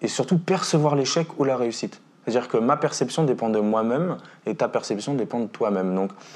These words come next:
c'est-à-dire qu'à partir du moment où le joueur se sent prêt à revisionner les images, par exemple, du match, eh bien là, il va pouvoir enclencher le processus d'apprentissage, selon moi.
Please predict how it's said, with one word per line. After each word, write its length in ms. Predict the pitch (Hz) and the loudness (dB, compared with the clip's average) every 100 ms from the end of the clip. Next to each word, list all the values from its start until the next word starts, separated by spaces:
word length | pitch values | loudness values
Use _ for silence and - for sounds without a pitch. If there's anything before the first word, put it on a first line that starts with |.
| - | -10
c'est-à-dire 280 | - 113 131 | -2 -2 0
qu'à 120 | - | 0
partir 380 | - 110 123 165 | 2 2 2 2
du 80 | 147 | 2
moment 160 | 151 135 | 2 2
où 80 | |
le 140 | 120 113 | 2 0
joueur 340 | 104 143 156 | 2 0 0
se 120 | - | -4
sent 220 | 113 113 104 | -4 -2 -2
prêt 320 | - - 151 156 - - - - | -4 -2 0 0 -4 -16 -16 0
à 360 | 110 110 - - | 2 2 0 -6
revisionner 600 | 107 98 117 123 120 120 | -4 0 0 0 0 0
les 200 | 113 107 | 0 0
images, 360 | 104 107 143 143 | 0 -2 -4 -8
par 180 | - 101 | -6 -2
exemple, 260 | 95 110 | -2 -4
du 100 | 107 | -4
match, 260 | 95 123 - - - | -4 -4 -8 -18 -8
eh 40 | - | -4
bien 160 | 101 | -2
là, 100 | 104 | 0
il 40 | 147 | 2
va 120 | 110 | 0
pouvoir 220 | - 110 | 0 0
enclencher 300 | 104 107 107 | 0 -2 -2
le 80 | 131 | -4
processus 520 | 120 113 - 107 135 | -4 -4 -4 -4 -2
d'apprentissage, 640 | 117 107 107 104 104 98 - | -2 -2 -4 -6 -6 -6 -4
selon 180 | 92 92 | -4 -4
moi. 140 | - | -4